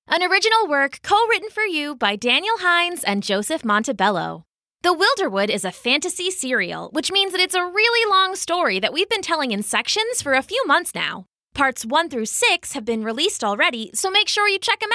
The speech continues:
out. Today, we'd like to say a special thank you to Miles and Nellie and the Bishop family in Singapore, Hazel and Owen and their family,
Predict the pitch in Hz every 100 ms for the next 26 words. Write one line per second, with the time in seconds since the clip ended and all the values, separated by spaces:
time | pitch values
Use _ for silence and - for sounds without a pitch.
0 | 508 196 - _ _ _ _ _ - 480
1 | 392 262 247 233 233 240 - 220 196 -
2 | 202 180 403 403 233 214 208 - 196 202
3 | 196 226 349 370 440 480 247 185 214 262
4 | 247 208 175 262 - - - 190 202 269
5 | 196 185 - 311 415 185 175 190 262 _
6 | _ _ _ - 427 427 415 415 262 247
7 | 320 285 226 320 247 240 285 494 - 185
8 | 185 190 269